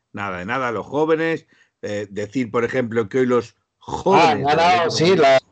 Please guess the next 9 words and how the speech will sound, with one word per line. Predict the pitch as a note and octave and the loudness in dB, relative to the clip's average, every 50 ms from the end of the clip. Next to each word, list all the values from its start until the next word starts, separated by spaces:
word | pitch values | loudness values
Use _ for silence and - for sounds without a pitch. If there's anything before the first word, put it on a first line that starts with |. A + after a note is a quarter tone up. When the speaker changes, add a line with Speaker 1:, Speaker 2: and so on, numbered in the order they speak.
| - B2 B2 | -6 -4 -2
Speaker 1:
han | C3 C#3+ D#3+ E3+ E3 | 0 0 0 -2 -2
ganado | D3+ D3+ D3+ D#3+ E3+ E3+ F3 E3+ | -2 -2 -2 0 0 0 2 2
el | E3 D3+ A2 | 0 0 -2
Promesas, | - D3+ D3+ D3+ D3 D#3+ F#3+ G3+ G#3+ G#3+ G3+ - - - F3 A#2+ A#2+ | -2 -2 -2 -2 -2 -2 -2 0 0 0 -2 -2 -2 0 2 2 2
Speaker 2:
El | A#2+ | 2
Promesas. | B2+ C3 B2 A#2+ - _ - F#3+ C#3+ D3 D#3 | 2 2 0 0 -2 _ -8 -6 -4 -2 -2
Speaker 1:
el | D#3+ D#3 B2+ | -2 -2 -4
Promesas, | - D#3+ D#3+ D#3+ D#3+ E3 E3 F3+ G3+ G#3 - G3 G#3+ G3+ E3 D3 | -4 -4 -2 -2 -2 -4 -4 -2 0 0 2 2 0 -2 -2 0
Speaker 2:
¿No? | C#3 D#3+ G3 A#3+ B3 A3 G#3 | 0 2 2 4 2 2 0